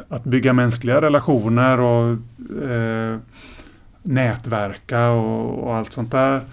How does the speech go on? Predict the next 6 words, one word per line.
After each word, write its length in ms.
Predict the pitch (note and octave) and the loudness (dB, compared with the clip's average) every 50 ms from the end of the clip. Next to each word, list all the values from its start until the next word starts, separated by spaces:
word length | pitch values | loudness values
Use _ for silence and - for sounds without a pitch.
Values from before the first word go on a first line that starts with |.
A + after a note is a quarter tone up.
| - - - - - - - - | -20 -20 -20 -20 -20 -20 -18 -8
Men 520 | - E3 C3 B2+ B2 A#2+ A#2 A2+ A2+ A2 G2+ - - - - - - - - - | -4 0 2 2 4 4 6 4 4 2 0 -4 -14 -20 -20 -20 -20 -20 -16 -8
att, 400 | - E3 C3 A#2+ - - - - | -6 -6 -6 -6 -8 -10 -8 -2
eh, 400 | C3+ A2+ A2 G#2+ G#2 G#2 G#2 G2+ G2+ G2+ - - - - - - - - _ - - - - - - | 0 0 0 0 0 -2 -4 -6 -8 -12 -18 -20 -20 -20 -20 -20 -20 -20 _ -20 -20 -20 -20 -18 -12
kommunicera, 1300 | - - C3+ B2 A#2+ A#2+ A#2 A#2 - - C#3 C3 B2+ A#2 B2 B2 A#2+ A#2 A#2 A#2 A2+ A2+ A2 A2 A2 A2 A2+ A#2+ A#2+ B2 A#2+ | -6 -2 0 2 4 4 4 4 2 2 2 2 2 2 2 2 2 4 4 4 4 4 2 2 2 0 0 -2 -2 -4 -6
att, 340 | A#2 - - - - - C#3 | -6 -8 -12 -18 -8 -4 0
eh, 500 | A#2+ A2+ A2 A2 G#2+ A2 A2 A#2 A#2 | 0 2 2 2 0 0 0 -2 -4